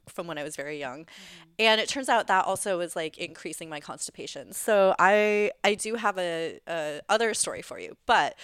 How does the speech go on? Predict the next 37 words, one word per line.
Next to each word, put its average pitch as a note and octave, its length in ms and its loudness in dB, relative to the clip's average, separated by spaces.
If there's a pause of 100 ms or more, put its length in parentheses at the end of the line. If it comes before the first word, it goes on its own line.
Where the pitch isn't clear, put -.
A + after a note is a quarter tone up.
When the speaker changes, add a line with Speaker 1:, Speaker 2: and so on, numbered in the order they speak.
(260)
Speaker 1:
I - 100 4
have G3 520 0
distinct G3+ 420 -6
memories F3+ 460 -6
of E3 280 -8
being F3 300 -6
on E3 220 -6
tour E3 380 -2
in E3+ 240 -8
Europe D3+ 460 -4
with D#3+ 140 -10
a D#3 60 -6
dance E3 260 -6
company, D#3 540 -12 (360)
and F#3 140 0
I D#3+ 60 0
had F3+ 500 -4
somehow F#3+ 400 -6
discovered D#3 840 -6
Three F#3 240 -10
Ballerina E3 500 -4
tea, A#3+ 400 -6
which F#3+ 440 -2 (180)
<gasps> D#4+ 180 -2
basically G#3+ 520 4
is, G3+ 120 -4
like, F#3+ 320 0
the G#3 120 2
most G3 260 -2
horrible G#3+ 680 4
<laughs> - 20 -2
tea. A#3+ 200 6
Like, B3 220 8
I A3+ 80 10
have B3 180 8
never A3 280 2
tasted B3+ 360 2